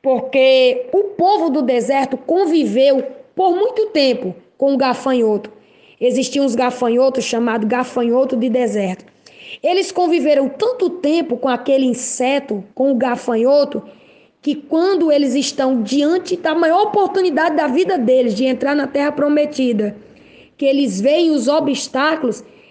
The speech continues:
eles se sentem diante dos obstáculos como gafanhoto. Conviveram tanto tempo com gafanhoto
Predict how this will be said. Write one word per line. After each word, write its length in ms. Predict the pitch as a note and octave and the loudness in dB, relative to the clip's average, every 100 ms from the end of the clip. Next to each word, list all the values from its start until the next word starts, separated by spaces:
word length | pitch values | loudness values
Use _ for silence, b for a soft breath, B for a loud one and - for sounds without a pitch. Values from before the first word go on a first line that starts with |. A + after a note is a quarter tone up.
| B | B
eles 280 | C4 C#4 | 0 0
se 140 | C4+ D#4 | 0 -2
sentem 640 | D4+ - G4+ A4 F#4+ D4 | -2 0 0 2 0 0
diante 360 | A3+ C4+ E4 D#4+ | 2 2 0 0
dos 140 | C4 | -2
obstáculos 680 | B3+ A3+ A#3 - C4 B3+ - b b b | -2 -2 -4 -4 -4 -4 -14 b b b
como 280 | - C#4 C4+ | -4 -2 0
gafanhoto. 720 | B3+ B3+ B3 B3+ A#3 G3+ - - b b b | 0 -2 -2 -2 -2 -4 -8 -18 b b b
Conviveram 680 | - C4+ A#3 C4+ A3+ B3+ A#3+ | -4 -2 0 0 0 0 0
tanto 460 | - - D#4+ D#4+ F4+ | -4 -4 -4 -2 -8
tempo 500 | - C#4+ D#4 D#4+ D4+ | -6 -2 -2 -2 -4
com 160 | C#4+ | -2
gafanhoto 760 | C4+ C4+ C4 D4 C4+ A3 G#3+ | -2 -2 -4 -2 -2 -2 -4